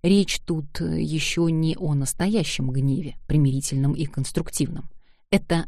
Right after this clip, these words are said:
агрессивная энергия. Нужно разрушить стену,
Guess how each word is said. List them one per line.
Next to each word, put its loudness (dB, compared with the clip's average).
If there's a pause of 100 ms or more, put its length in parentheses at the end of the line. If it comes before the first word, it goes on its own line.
агрессивная 2
энергия. 0 (580)
Нужно 8
разрушить 2
стену, 0